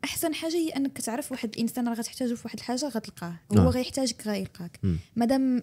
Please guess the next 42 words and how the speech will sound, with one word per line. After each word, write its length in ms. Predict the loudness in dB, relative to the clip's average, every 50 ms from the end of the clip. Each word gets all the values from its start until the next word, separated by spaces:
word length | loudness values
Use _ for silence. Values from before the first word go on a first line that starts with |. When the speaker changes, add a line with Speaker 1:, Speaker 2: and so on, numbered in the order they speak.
| 0
Speaker 1:
المصالح 560 | 0 2 4 4 4 4 2 0 0 0 0 0
مشتركه 560 | 0 2 0 -2 -4 -4 -4 -6 -4 -2 -2
دونك 260 | 0 0 -2 -2 -2
راه 100 | -4 -4
سي 160 | -2 -2 -2
بيان. 240 | -2 -2 -6 -8 -10 -10 -14 _ _ -20 _ _ _ _ _ -20 -20 -20 -20 -20 -20 -20 -20 _ -2
غير 280 | 0 4 4 4 2 0 -4 -12 -16 -16 -14 -16 -16 -16 -6 -4
كتبعد 520 | -2 -2 0 0 0 0 2 2 0 0
على 220 | 0 0 2 2 2
الاستغلال، 520 | 0 0 -2 -2 -2 0 0 2 2 2
الاستغلال 500 | 0 -2 -2 -4 -4 -2 2 2 2 2
هو 140 | 2 0 -2
انك 300 | -4 -2 -2 -2 -2 -4
تشوف 260 | -6 -8 -8 -8 -10 -10
واحد 200 | -8 -8 -10 -6
الانسان 420 | -4 -4 -4 -2 -4 -6 -6 -6 -10 -14 -20 -20 _ _ _
وتقول 280 | -4 -2 -2 -2 0 0
له 180 | 0 0 -2 -2 -2
هو 180 | 0 0 0 0
غينفعني 400 | 0 -2 -2 0 0 0 0 0
في 100 | 0 -2
هاد 60 | -4
الحاجه، 400 | -6 -6 -4 -4 -2 -2 -2 -2
ولكن 340 | -2 -4 -4 -6 -6 -8 -6
انا 240 | -4 -4 -2 -2
الا 160 | -2 -4 -6 -8
احتاجني 400 | -10 -6 -6 -4 -2 -2 -2 -2
راه 100 | -2 -2
ما 120 | -2 -2
غيلقانيش. 580 | -2 -4 -6 -6 -8 -8 -6 -6 -6 -2 4 6
Speaker 2:
ما 80 | 8
غيلقانيش. 480 | 10 10 10 10 10 10 10 12 10 10
Speaker 1:
فهمتي؟ 240 | 8 6 2 -2 -4 -6 -10 -4 2
ولا 140 | 4 6 6
Speaker 2:
مم. 60 | 8
Speaker 1:
انا 120 | 8 8
ما 100 | 6 6
عنديش 220 | 4 4 4 4 2
Speaker 2:
مم. 60 | 2
Speaker 1:
اصلًا 300 | 0 0 0 0 0 0
باش 140 | 0 -2 -2
نفيدو. 380 | -2 -4 -4 -4 -6 -6 -6